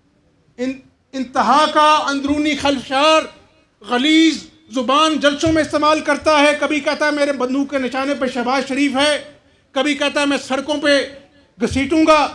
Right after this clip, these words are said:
जेलों में डालूंगा।" तकब्बुर अल्लाह को पसंद नहीं है। आज आपको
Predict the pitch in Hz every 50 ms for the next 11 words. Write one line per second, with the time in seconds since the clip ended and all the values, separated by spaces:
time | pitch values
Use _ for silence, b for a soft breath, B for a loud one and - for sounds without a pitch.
0 | - - _ _ _ _ _ _ _ _ _ - 180 269 294 311 320 311 311 320
1 | 311 285 294 294 302 320 330 330 330 339 339 339 311 - - - - - _ -
2 | - _ _ _ _ _ _ _ _ _ _ _ _ _ _ _ _ _ _ _
3 | _ _ _ - 208 190 - 254 240 208 277 269 254 220 185 - _ _ _ _
4 | _ _ _ _ _ _ _ 175 180 196 208 208 202 214 196 233 220 208 214 226
5 | 226 220 226 262 277 269 285 302 302 302 294 254 - - - - _ _ _ _
6 | _ _ _ _ _ _ _ _ _ _ _ _ _ _ _ _ - 190 190 202
7 | 208 208 208 - - - - _ _ _ _ _ _ _ _ _ _ _ _ _
8 | _ _ _ _ _ _ _ - 160 170 202 226 233 233 - - 233 226 233